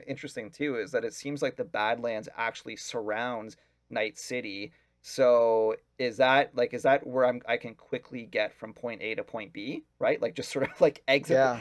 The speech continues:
Speaker 1: exit
Speaker 2: yeah.
Speaker 1: the city and drive around? <laughs> Circumference.
Speaker 2: Well, one cool thing I, I heard is that, um, there is gonna be, like, as you're driving around, there will be radio stations as well too, so you can, like, tune in to, I don't even know what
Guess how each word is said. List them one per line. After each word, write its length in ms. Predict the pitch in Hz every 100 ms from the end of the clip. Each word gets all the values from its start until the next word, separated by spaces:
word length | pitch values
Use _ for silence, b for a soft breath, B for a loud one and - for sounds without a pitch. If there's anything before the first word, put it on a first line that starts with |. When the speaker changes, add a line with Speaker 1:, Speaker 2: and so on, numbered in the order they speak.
| 156
Speaker 1:
exit 260 | 165 147 190
Speaker 2:
yeah. 40 |
Speaker 1:
the 60 | 160
city 300 | - 165 185
and 140 | 151
drive 240 | 127 131 147
around? 580 | 120 127 156 190 269 -
<laughs> 380 | 277 - - _
Circumference. 840 | - 175 165 165 - - 139 - -
Speaker 2:
Well, 120 | 151
one 200 | 165 196
cool 180 | - 196
thing 300 | - 156 156
I, 160 | 139 131
I 140 | 131
heard 320 | 120 131 151
is 160 | 160 117
that, 380 | 120 113 113 - -
um, 380 | 123 120 120 117
there 220 | 139 135
is 220 | 139 147
gonna 140 | 147 139
be, 180 | 131 127
like, 140 | 120
as 180 | 131 135
you're 80 | 131
driving 360 | 131 131 127
around, 440 | 120 113 117 139 127
there 100 | 120
will 140 | 127
be 140 | 123
radio 340 | 110 113 120 123
stations 440 | - 120 110 113
as 160 | 107 -
well 200 | 120 107
too, 240 | - 120
so 120 | 104
you 140 | 117 113
can, 140 | 120
like, 180 | 117 101
tune 300 | - 131 120
in 180 | 113 117
to, 300 | - 113 101 - b b b
I 80 | -
don't 140 | 123 123
even 160 | 110
know 140 | 107 107
what 340 | 101 110 -